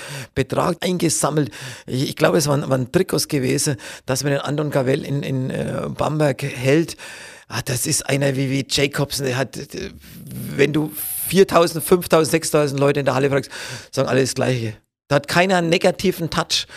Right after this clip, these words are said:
auch wenn der als Gegner da war, noch dazu bei Bayern, ist der bejubelt worden. Und jetzt auch als, als, als Coach natürlich von Ulm, der hat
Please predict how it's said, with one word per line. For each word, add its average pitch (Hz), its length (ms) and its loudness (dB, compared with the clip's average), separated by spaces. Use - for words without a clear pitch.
auch 123 160 0
wenn 165 100 4
der 170 80 8
als 151 200 2
Gegner 180 380 4
da 120 220 0
war, 113 320 -6
noch - 260 0
dazu 131 280 2
bei 107 160 4
Bayern, 139 460 4
ist 135 220 2
der 107 100 2
bejubelt 165 580 4
worden. - 380 -6
Und 123 160 0
jetzt 135 260 -2
auch - 220 4
als, 113 240 0
als, - 180 -4
als - 220 -4
Coach 143 300 2
natürlich 120 360 0
von - 180 -8
Ulm, 127 280 -2
der 113 160 -2
hat 127 160 -2